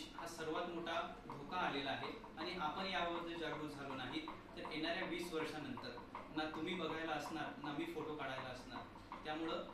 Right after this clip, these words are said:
आपल्याला या धोक्याला आता सामोरं जायचंय, तयारी करूया. आणि तिसरा, आपली शिक्षण पद्धती आणि आपलं एज्युकेशन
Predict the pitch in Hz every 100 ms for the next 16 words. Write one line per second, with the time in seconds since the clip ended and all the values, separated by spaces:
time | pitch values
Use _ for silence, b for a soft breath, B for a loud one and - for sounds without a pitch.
0 | - - 139 175 175 170 170 147 143 156
1 | 170 - - - - 156 165 196 208 160
2 | 143 143 160 - - 160 160 160 151 135
3 | 120 113 - - - 131 156 156 180 -
4 | - - - - 139 - 208 220 190 -
5 | 220 208 175 143 139 120 110 151 165 156
6 | 175 180 156 185 190 170 -